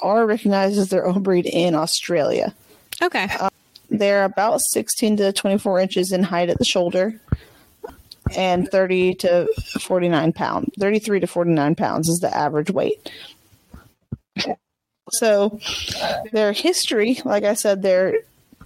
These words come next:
Speaker 1: thought to be descended from smooth coat collies from England mixed with black and tan collies from Scotland.
Speaker 2: Hmm.
Speaker 1: So that's really specific.
Speaker 2: Yeah.
Speaker 1: Um,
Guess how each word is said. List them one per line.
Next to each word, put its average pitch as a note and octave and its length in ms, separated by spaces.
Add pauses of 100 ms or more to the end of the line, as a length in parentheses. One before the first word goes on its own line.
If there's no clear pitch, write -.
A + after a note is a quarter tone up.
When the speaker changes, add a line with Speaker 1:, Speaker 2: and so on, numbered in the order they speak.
(160)
Speaker 1:
thought C4+ 320
to D4 80
be A#3 200
descended G3 480
from F#3 140
smooth A#3+ 480
coat A3 260
collies G3+ 440
from G#3+ 260
England F#3 540 (400)
mixed G3 280
with F3+ 160
black F3+ 320
and F#3+ 160
tan B3+ 280
collies F#3+ 320
from E3 160
Scotland. - 560 (400)
Speaker 2:
Hmm. E4+ 160 (1400)
Speaker 1:
So E3+ 240
that's F#3 200
really E3+ 220
specific. - 680 (400)
Speaker 2:
Yeah. A3+ 720
Speaker 1:
Um, F3+ 100